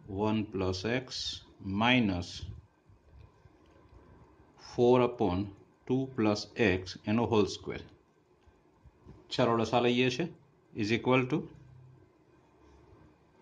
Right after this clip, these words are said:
one plus x into two plus x નો હોલ સ્ક્વેર.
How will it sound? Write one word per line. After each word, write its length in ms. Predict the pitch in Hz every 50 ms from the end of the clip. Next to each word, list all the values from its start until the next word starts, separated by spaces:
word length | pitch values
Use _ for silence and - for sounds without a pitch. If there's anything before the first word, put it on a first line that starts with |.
| _ _ _ _ _ - - _ _ - - - - - - - - - - - - - - - - _ _ _ _ - - - - - - - _ _ _ -
one 320 | - 95 101 110 117 120 120
plus 300 | - 123 127 131 127 -
x 500 | 151 160 160 160 - - - - - - - - _ _ _ _ _ _ _ _ - -
into 400 | 120 120 110 - - 87 76 - - - - _ _ _ _ _ _ _ _ _ _ _ _ _ _ _ _ - - _ _ _ _ - -
two 220 | 123 131 131 127 -
plus 320 | 113 107 107 107 107 - - - -
x 280 | - 120 - - - -
નો 120 | 104 104 107
હોલ 240 | 95 107 101 92 80
સ્ક્વેર. 420 | - - - - 58 - - -